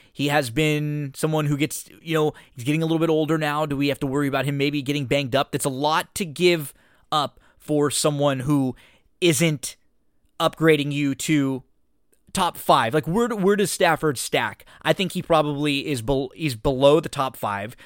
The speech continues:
He's probably below the top seven. He's probably right there in that next range. Um, but it's so hard to judge someone like him because he's never really been in a great six-, uh, situation to, to succeed. And this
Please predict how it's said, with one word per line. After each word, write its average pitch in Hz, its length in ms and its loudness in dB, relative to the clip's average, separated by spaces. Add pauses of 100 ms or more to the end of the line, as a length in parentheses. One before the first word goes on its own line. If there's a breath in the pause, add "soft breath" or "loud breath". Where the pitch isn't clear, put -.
(140 loud breath)
He's 143 140 -8
probably 156 460 4
below 139 380 4
the 127 80 0
top - 320 -6
seven. 185 560 -2 (300 soft breath)
He's 151 160 -4
probably 147 680 0 (680)
right 151 320 2
there 143 220 4
in 139 200 -2
that 131 180 -2
next 135 340 -6
range. 139 600 -2 (540)
Um, 113 680 -6 (440)
but 180 200 -4 (220)
it's 240 180 -2
so 214 200 4
hard 190 200 4
to 190 80 2
judge 175 320 2
someone 165 260 -2
like 147 220 -2
him 165 280 -6
because 151 200 -4
he's 143 160 -6
never 156 220 -2
really 156 260 -2
been 131 180 -2
in 160 140 -4
a - 20 -4
great 151 240 0
six-, - 320 -8
uh, 151 280 0
situation 160 500 -4
to, 170 160 -8
to - 320 -6
succeed. 208 520 -4 (560)
And 165 180 2
this - 300 0